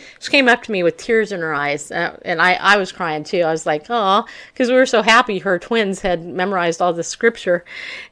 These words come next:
And, um, she said to me, she said, "You know, my daughter, uh, came, you know, me-, they, her twins, literally, get this, memorized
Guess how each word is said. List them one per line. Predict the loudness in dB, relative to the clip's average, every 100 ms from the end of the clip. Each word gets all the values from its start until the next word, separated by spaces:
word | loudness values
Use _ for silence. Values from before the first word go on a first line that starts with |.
| 0
And, | 4 6 6
um, | 4 2
she | -4
said | 4 4
to | 4
me, | 2 2 -2 -20 _ _ _
she | -6 6
said, | 6 6
"You |
know, | 6 6 6
my | 6 4
daughter, | 6 6 6 4 0 -2 _ _ _ -4
uh, | -2 -2
came, | -4 -6 -6 -10 -14
you | -10 -6
know, | -4 -6 -8 -14
me-, | -6 -4 -2
they, | 4 4 4 -4
her | 0 0
twins, | 0 0 0 0 -8 -12
literally, | -2 2 2 0 -6 -16 -20 -2
get | -2 0
this, | -2 -4 -18 -20 -20 _
memorized | 0 2 0 0 -4